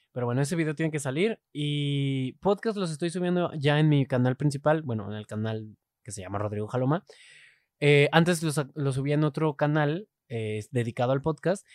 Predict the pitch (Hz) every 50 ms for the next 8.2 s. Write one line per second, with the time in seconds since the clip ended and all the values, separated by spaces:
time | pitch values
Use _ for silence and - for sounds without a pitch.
0 | - - - 156 151 147 139 156 175 175 - 202 180 175 196 185 190 185 190 185
1 | 185 185 175 - 180 175 185 180 175 170 165 165 151 135 131 123 135 139 139 -
2 | 147 147 147 147 135 120 120 120 120 120 - - - 120 120 120 120 117 113 -
3 | 123 113 - - - 117 117 117 117 120 117 117 110 104 - _ _ _ _ _
4 | _ - _ _ _ - 135 127 131 123 - 131 - - 135 135 165 175 - -
5 | 143 - 107 101 - - - _ _ _ _ _ _ _ - 123 113 107 104 104
6 | 104 95 - - 123 117 113 - - 117 110 107 104 101 98 95 92 - _ _
7 | _ _ _ - 147 147 127 139 - 151 151 165 170 165 165 160 156 170 156 -
8 | 143 139 143 156